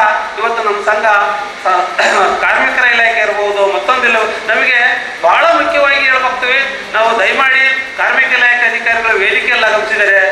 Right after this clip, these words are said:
ನಿಜವಾಗೂ ನಾವು ನಮ್ಮ ಯಾವುದೇ ಮಕ್ಕಳನ್ನಾಗ್ಲಿ ಮತ್ತೊಬ್ಬರನ್ನಾಗ್ಲಿ ನಾವು ಕೆಲಸ ಮಾಡಿಸಲ್ಲ. ಒರಿಸ್ಸಾದಿಂದ ಇಲ್ಲಿಗೆ ಅವರ ಹೊಟ್ಟೆಪಾಡಿಗೋಸ್ಕರ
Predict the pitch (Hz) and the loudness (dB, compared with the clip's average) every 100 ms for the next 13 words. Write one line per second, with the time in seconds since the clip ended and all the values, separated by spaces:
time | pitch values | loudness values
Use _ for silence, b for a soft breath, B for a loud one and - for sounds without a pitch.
0 | 196 - - 240 277 294 294 277 254 240 | -2 -6 -4 0 2 4 4 4 4 4
1 | 233 220 226 - 202 208 226 190 214 285 | 4 2 0 -4 -2 0 2 2 2 2
2 | 285 285 277 226 - 302 294 269 254 240 | 2 2 2 0 2 2 2 2 2 2
3 | 226 226 214 247 254 247 240 226 220 208 | 0 0 0 -2 0 0 0 0 0 -2
4 | 202 214 262 233 226 226 208 202 175 - | -2 -2 -2 0 2 2 2 2 2 0
5 | - - - - - - 403 339 214 302 | -6 -10 -14 -16 -16 -12 -6 0 2 2
6 | 311 320 311 302 302 294 294 285 277 233 | 2 2 2 2 2 2 0 0 0 2
7 | 190 - - 196 254 247 220 220 349 349 | 0 -2 -2 0 2 2 2 0 2 2
8 | 311 311 311 302 277 | 2 2 2 2 0